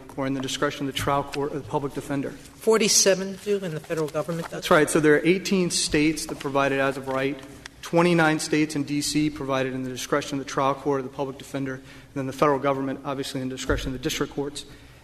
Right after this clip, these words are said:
Speaker 1: And so what petitioner is doing by constitutionalizing that area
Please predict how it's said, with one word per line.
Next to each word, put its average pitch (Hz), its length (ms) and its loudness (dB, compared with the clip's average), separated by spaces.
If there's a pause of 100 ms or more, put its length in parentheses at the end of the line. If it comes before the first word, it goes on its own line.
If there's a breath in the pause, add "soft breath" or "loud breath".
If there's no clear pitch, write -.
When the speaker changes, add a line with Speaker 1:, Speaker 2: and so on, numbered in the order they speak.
Speaker 1:
And 147 500 0 (560)
so - 200 6
what 170 260 8
petitioner 175 420 2
is 131 80 -2
doing 139 560 2 (120)
by 131 220 -2 (380)
constitutionalizing 156 1400 0
that 135 160 -2
area 151 420 4